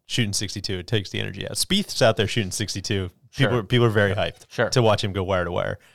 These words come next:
Speaker 1: But, you know, I, I think the Postman would probably, uh,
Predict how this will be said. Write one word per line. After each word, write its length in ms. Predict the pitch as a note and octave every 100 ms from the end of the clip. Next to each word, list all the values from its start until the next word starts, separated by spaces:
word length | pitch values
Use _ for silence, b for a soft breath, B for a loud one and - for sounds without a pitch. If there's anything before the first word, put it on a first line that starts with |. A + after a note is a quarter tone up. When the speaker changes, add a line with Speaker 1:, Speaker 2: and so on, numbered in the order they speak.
| b b -
Speaker 1:
But, 200 | G#2+ - _ _ _
you 140 | B3
know, 100 | B2
I, 120 | C#3 E3+ D#3+
I 40 | D#3+
think 140 | F3
the 60 | B2
Postman 380 | C3 A#2 A#2 G#2
would 100 | F#2+
probably, 380 | G#2 F#2+ F2 -
uh, 100 | B2+